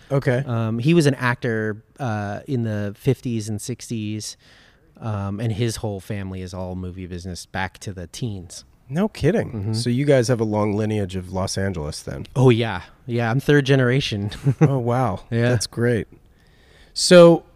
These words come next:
Speaker 1: where did you go to school then?
Speaker 2: Uh, I went to school around that area, uh, for my early years, um,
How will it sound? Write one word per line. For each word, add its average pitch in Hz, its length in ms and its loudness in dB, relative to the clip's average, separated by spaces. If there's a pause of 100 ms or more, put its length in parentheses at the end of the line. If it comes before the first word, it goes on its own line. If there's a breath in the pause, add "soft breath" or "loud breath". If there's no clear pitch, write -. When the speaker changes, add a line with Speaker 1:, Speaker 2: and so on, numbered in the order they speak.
(140)
Speaker 1:
where 170 260 8
did 175 160 4
you 165 80 6
go 160 140 10
to 147 80 8
school 160 360 4
then? 107 360 0 (640 loud breath)
Speaker 2:
Uh, 196 720 4
I 185 180 2
went 214 340 0
to 214 160 -2
school 208 640 0
around 170 360 4
that 180 180 -2
area, 180 600 0
uh, 151 200 -2
for 156 160 -2
my 139 260 2
early 160 300 2
years, 262 540 -4
um, 147 580 2